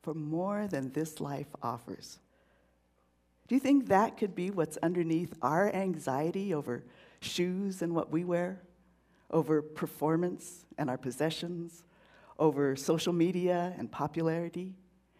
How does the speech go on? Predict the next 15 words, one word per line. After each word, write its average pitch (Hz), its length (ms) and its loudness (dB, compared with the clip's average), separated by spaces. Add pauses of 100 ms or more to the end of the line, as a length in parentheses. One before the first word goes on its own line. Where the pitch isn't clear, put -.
(220)
That 170 120 -2
it's 165 180 -2
a 156 40 -2
desire 147 680 -2
for 185 220 -4
something 139 600 -4
lasting, 139 600 -6 (560)
lasting 151 500 -6
meaning. 120 360 -6 (1200)
How 277 140 0
do 311 80 4
you 294 100 6
see 269 280 2
a 233 80 6
longing 135 500 0